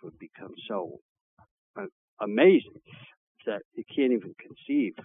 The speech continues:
that people, people would not even want money anymore 'cause they, they, they no need for anything 'cause you would have anything and everything you could possibly want to have. So it's not gonna be a matter of, "Well, gee, I don't know if I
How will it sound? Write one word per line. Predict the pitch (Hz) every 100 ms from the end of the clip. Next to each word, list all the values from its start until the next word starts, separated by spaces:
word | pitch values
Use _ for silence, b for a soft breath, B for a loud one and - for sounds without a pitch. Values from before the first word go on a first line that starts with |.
| - _
that | 101 95
people, | 127 123 107 -
people | 160 175 127
would | 117
not | 110 113
even | 107 101 95
want | 131 -
money | 95 87 76 -
anymore | - -
'cause | - -
they, | 90 85
they, | 104 107 - - 107 107
they | 127 135 - -
no | 131 139
need | 131 180 190
for | 131 113
anything | 180 208 - 92
'cause | 101
you | 101 110
would | 110
have | 127 110 -
anything | 156 175 151 143
and | 120
everything | 120 120 113 110 98
you | 95
could | 110 -
possibly | 120 120 98 95 92
want | 98 127 -
to | - 120
have. | 156 87 104
So | 110 123
it's | -
not | 117 113
gonna | 95 90
be | 90
a |
matter | 90 120 117 92 95
of, | 90
"Well, | - 78 82 -
gee, | 69 87
I | 80 -
don't | 73
know | -
if |
I | _